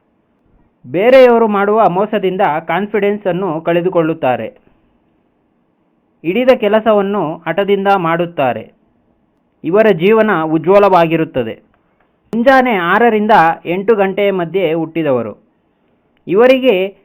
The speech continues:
ಕಡಿಮೆ ಆಸೆ ಪಟ್ಟರೂ ಹೆಚ್ಚಾಗಿ ಫಲ ಸಿಗುತ್ತದೆ. ಇವರ ಮನಸ್ಸು ಪ್ರಶಾಂತವಾಗಿರುತ್ತದೆ. ಇವರು ಸ್ಟ್ರಿಕ್ಟ್ ಆಗಿ ಹಾಗೂ ಆಕ್ಟಿವ್ ಆಗಿ ಲೈಫ್ ಸ್ಟೈಲ್ ಇರುವ ಹಾಗೆ ನೋಡಿಕೊಳ್ಳಬೇಕು.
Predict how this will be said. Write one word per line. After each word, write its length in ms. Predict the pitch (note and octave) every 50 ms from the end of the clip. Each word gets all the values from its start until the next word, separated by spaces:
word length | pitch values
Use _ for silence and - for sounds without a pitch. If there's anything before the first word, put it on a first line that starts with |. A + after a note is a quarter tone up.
| _ _ _ _
ಕಡಿಮೆ 360 | - F3 F3+ G3 A3+ B3 B3+ B3+
ಆಸೆ 360 | A#3+ - G3 G#3+ G#3 A3+ G#3+
ಪಟ್ಟರೂ 520 | F#3+ G3+ F3+ E3+ F#3+ G3 A3 G3+ E3 D#3
ಹೆಚ್ಚಾಗಿ 500 | - - D#3 E3+ E3+ G3+ G#3 G#3+ G#3 G#3+
ಫಲ 200 | G3+ E3+ F3 F3 F3+ E3+
ಸಿಗುತ್ತದೆ. 560 | E3+ D#3 D3 D#3 D#3 - C3 B2 A2 G2+ - _ _ _ _ _ _ _ _ _ _ _ -
ಇವರ 240 | E3 G3 A#3+ B3+ B3+
ಮನಸ್ಸು 480 | A#3+ A3+ A3 A#3 B3 A#3+ C#4 A#3+ G3+ G3
ಪ್ರಶಾಂತವಾಗಿರುತ್ತದೆ. 1200 | F#3+ F#3 E3+ E3+ G#3+ G#3 G#3+ G#3 A3+ A3 G3+ F#3+ F#3 F#3 F3+ F3+ E3+ E3+ D#3 C3+ A#2+ A2+ G#2+ - - _ _ _ _ _ _ _ _ _ _ _ _ _ _ _ _ _ _ _ _ _ _ _ _ -
ಇವರು 340 | D#3 F#3 A3+ B3+ B3 G#3+ -
ಸ್ಟ್ರಿಕ್ಟ್ 340 | - A3+ A#3 A3 - - C4
ಆಗಿ 360 | B3 A#3+ A3+ G#3 A#3+ B3 A#3
ಹಾಗೂ 480 | - - - - - G4 G3 G#3+ F#3 E3+
ಆಕ್ಟಿವ್ 540 | B2+ C#3 D3 F#3+ G3+ - - B3 A#3+ A#3+
ಆಗಿ 520 | A3 G3+ G3+ F#3+ A3+ A3+ E3+ D#3+ E3+ E3+ - _ _ _ -
ಲೈಫ್ 260 | C#3 E3+ G3 G3+ G3
ಸ್ಟೈಲ್ 280 | - - A#3 A#3 A#3 A3
ಇರುವ 220 | F#3 F#3+ G3 G3+
ಹಾಗೆ 440 | G3+ F#3+ F3 F3+ F3+ G#3 G3 D#3+ D#3
ನೋಡಿಕೊಳ್ಳಬೇಕು. 960 | D#3+ D#3+ E3+ F3+ F#3 F3 F3+ E3+ D#3 D#3 D3 C#3 C3+ B2+ - - A#2 A2+ -